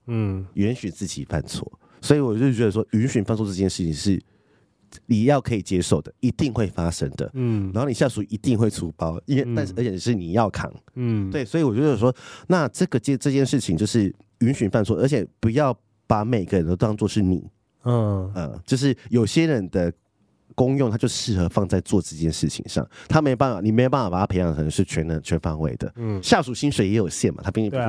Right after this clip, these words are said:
Speaker 2: 主管，
Speaker 1: 对啊。
Speaker 2: 不能用同样的心思、心态去要求你的下属。
Speaker 1: 嗯。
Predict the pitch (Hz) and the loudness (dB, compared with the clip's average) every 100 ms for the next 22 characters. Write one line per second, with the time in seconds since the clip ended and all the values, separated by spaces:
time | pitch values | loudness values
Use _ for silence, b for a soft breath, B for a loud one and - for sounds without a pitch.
0 | 104 98 98 - - 165 123 123 127 - | -2 -6 -8 -14 -4 0 2 0 0 -2
1 | 98 113 127 104 87 - 101 98 - 95 | 0 2 2 0 -2 0 0 0 0 -2
2 | - 95 110 92 92 90 87 90 76 - | 0 0 0 0 0 2 0 -2 -8 -8
3 | 85 82 - 87 71 - - - 127 107 | -10 -8 -4 -4 -2 -8 -12 -6 -4 -2
4 | 98 | -6